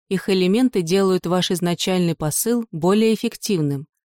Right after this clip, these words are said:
Содержание в ёмкости также даёт вам больше шансов на то, что оно сработает и никуда не денется. У каждого есть свой магический способ, личные предпочтения и ритуалы, которые служат началом заклинания.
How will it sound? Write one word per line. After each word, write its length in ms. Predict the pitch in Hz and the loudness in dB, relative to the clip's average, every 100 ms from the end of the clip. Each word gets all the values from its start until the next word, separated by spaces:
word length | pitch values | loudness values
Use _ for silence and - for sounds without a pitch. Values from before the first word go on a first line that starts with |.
| _ _ | _ _
Содержание 680 | - 214 180 196 185 220 214 | -6 -2 0 0 0 2 2
в 60 | 196 | 2
ёмкости 520 | 214 269 - 170 - | 2 2 0 -2 -4
также 360 | - 196 185 185 | -4 -4 -4 -4
даёт 340 | 185 196 208 | 0 2 0
вам 200 | 190 185 | 0 2
больше 340 | 208 208 - 175 | 2 2 0 -2
шансов 480 | 196 180 - 160 | -2 -2 -4 -6
на 140 | 160 160 | -4 -2
то, 180 | 190 175 | -2 -2
что 200 | - 170 | -2 -2
оно 220 | 165 160 | -2 -2
сработает 760 | - 147 143 220 - 147 - _ | -4 -4 -2 -2 -2 -4 -6 _
и 60 | 190 | -2
никуда 420 | 190 - 190 247 | -2 0 -2 2
не 180 | 262 220 | 4 4
денется. 600 | 170 165 143 - - 143 - - _ _ _ _ _ | 2 0 0 -4 -8 -10 -16 -20 _ _ _ _ _
У 100 | 196 | -6
каждого 460 | - 262 269 233 220 | -2 0 0 2 2
есть 300 | 190 214 - | 4 2 0
свой 200 | - 190 | 0 0
магический 680 | 185 175 196 - 180 - 170 | 2 0 -2 -2 -6 -4 -6
способ, 560 | - 214 233 - - - _ - | -2 -2 0 -2 -10 -18 _ -4
личные 480 | 196 226 - 190 170 | -2 0 0 -2 0
предпочтения 960 | 196 185 185 - - 214 208 180 165 | -2 -2 -4 -4 -4 0 0 2 0
и 20 | 165 | -2
ритуалы, 640 | 170 170 180 247 208 147 - | -2 0 0 2 0 -4 -6
которые 440 | 170 - 185 180 | -8 -2 0 0
служат 380 | - 226 254 247 | 0 0 0 0
началом 520 | 180 156 185 190 196 | -2 -2 -2 0 0
заклинания. 760 | 180 - 196 208 180 147 143 | 0 -2 0 2 0 -2 -4